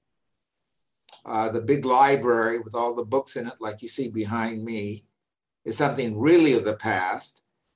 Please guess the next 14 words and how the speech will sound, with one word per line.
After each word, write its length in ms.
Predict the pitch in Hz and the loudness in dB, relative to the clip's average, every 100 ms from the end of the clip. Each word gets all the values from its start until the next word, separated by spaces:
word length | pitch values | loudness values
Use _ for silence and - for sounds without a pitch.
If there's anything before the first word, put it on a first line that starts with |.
| _ | _
because 400 | 120 113 120 110 | -12 -6 -4 -2
we 160 | 127 127 | 0 0
have 200 | 120 117 | 0 2
a 180 | 117 117 | 0 -2
staff 520 | - - 123 139 - | -6 -4 -2 -2 -4
person 640 | 123 107 - 127 143 143 _ _ - | -4 -4 -4 -6 -10 -14 _ _ -10
who 80 | 117 | -4
sends 340 | 135 131 117 | -2 -2 -2
us 180 | 120 120 | -2 0
electronic 1200 | 110 113 - - _ _ _ - 131 127 123 127 _ _ _ | 0 0 -4 -10 _ _ _ -4 -2 -2 -6 -10 _ _ _
library 800 | 110 117 127 143 117 107 104 101 | -4 2 4 2 2 0 0 -2
stuff 440 | 98 - 104 104 - | -4 -4 -4 -6 -6
almost 480 | 123 123 117 113 - | -4 -4 -4 -8 -4
daily. 600 | 123 139 117 90 76 73 | 0 2 0 -4 -12 -18